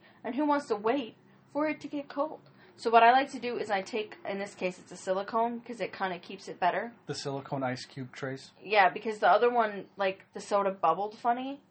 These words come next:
Speaker 1: and
Speaker 2: Okay.
Speaker 1: it wasn't as flavorful, I guess is the way I, this actually tastes like a Mountain Dew soda.
Speaker 2: Okay.
Speaker 1: So,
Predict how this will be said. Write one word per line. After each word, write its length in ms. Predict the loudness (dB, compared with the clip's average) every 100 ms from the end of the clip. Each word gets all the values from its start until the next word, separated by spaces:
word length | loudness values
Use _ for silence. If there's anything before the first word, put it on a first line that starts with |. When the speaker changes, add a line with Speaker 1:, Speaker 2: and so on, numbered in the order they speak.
| _
Speaker 1:
and 100 | -6
Speaker 2:
Okay. 140 | -2 0
Speaker 1:
it 100 | 0
wasn't 280 | -2 -2 -4
as 260 | -4 -8 -18
flavorful, 720 | -10 -4 -4 -4 -8 -10 -16 -16 -20 -18
I 80 |
guess 240 | -16 -16 -16
is 100 | -14
the 60 | -8
way 180 | -6 -8
I, 60 | -4
this 180 | -2 0
actually 280 | -2 -4 -14
tastes 400 | -6 -6 -6 -8
like 180 | -8
a 40 | -6
Mountain 240 | -8 -8
Dew 140 | -12 -12
soda. 240 | -12 -12 -14 _ -16 -12
Speaker 2:
Okay. 180 | -12 -14 -16
Speaker 1:
So, 500 | -4 6 8 8 4